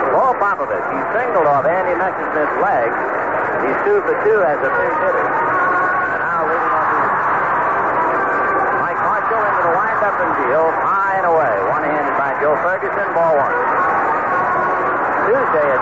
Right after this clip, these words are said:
twelve thirty, Doug Rau due to go for the Dodgers. And no one is sure, including Danny Murtaugh, as to who will be the Pirates pitcher. Might be Bruce Kison, might be Ken Brett. The next one to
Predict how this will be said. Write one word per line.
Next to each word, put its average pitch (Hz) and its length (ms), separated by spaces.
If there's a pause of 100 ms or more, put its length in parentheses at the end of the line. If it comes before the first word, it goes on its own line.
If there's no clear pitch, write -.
twelve 208 300 (100)
thirty, 160 220 (260)
Doug 208 220
Rau 156 480 (340)
due 175 140
to 165 100
go 160 80 (160)
for 156 140
the - 100
Dodgers. - 480 (840)
And 120 100
no 139 220
one 143 160
is - 180
sure, 156 240
including - 480
Danny - 220
Murtaugh, - 960
as - 160
to 117 100
who 190 160
will 185 140
be 190 100
the 190 160
Pirates 147 380
pitcher. - 260 (480)
Might 147 140
be 156 160
Bruce 170 260
Kison, - 320 (640)
might 160 160
be - 160
Ken 175 240
Brett. 180 240 (1300)
The 117 60
next 233 240
one 185 180
to 151 80